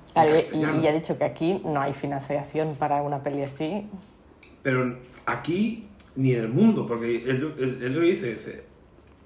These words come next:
Speaker 2: Claro.
Speaker 1: "Te cuesta mucho encontrar financiación porque tú una película en español la vendes en Estados Unidos y en,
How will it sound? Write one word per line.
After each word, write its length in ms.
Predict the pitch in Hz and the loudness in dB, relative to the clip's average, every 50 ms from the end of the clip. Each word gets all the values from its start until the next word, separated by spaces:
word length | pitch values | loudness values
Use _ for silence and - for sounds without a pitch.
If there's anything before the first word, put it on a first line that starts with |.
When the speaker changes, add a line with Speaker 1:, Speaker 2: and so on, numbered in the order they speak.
| - - _ - - - | -20 -20 _ -20 -20 -6
Speaker 2:
Claro. 300 | - 180 175 170 160 - - | 2 2 4 4 4 2 0
Speaker 1:
"Te 60 | 135 | 0
cuesta 200 | 127 147 143 165 180 | 0 0 4 4 4
mucho 200 | 202 196 160 131 | 4 4 2 0
encontrar 240 | 120 117 147 143 | 0 0 0 0
financiación 500 | - 190 175 - 180 160 - 185 185 180 - | 0 -2 -2 -2 -2 -2 -2 -2 -4 -4 -6
porque 160 | - 113 113 | -6 -6 -6
tú 420 | 107 - - 185 190 196 202 - - - - - - - - - | -8 -2 0 2 2 2 0 -4 -8 -12 -18 -20 -20 -16 -4 0
una 180 | 139 156 160 | 0 0 2
película 240 | 160 160 156 156 151 | 2 2 2 2 2
en 60 | - - | 2 0
español 280 | - 143 143 165 175 151 | 0 0 0 2 0 0
la 80 | 139 | -2
vendes 400 | 123 123 113 104 95 95 - - - - | -2 -2 -2 -4 -6 -8 -12 -16 -14 -12
en 60 | 104 | -12
Estados 320 | 104 101 - 185 202 202 196 | -12 -6 -2 -2 0 0 0
Unidos 320 | 190 202 190 190 - - - - - - - - - - - - - - - - - - - - - - - - - - | 0 0 -2 -2 -4 -6 -8 -12 -18 -20 -20 -20 -20 -20 -20 -20 -20 -20 -20 -20 -20 -20 -20 -20 -20 -20 -20 -20 -16 -8
y 120 | 123 123 120 | -2 -2 0
en, 220 | 110 107 - - | 0 -2 -4 -8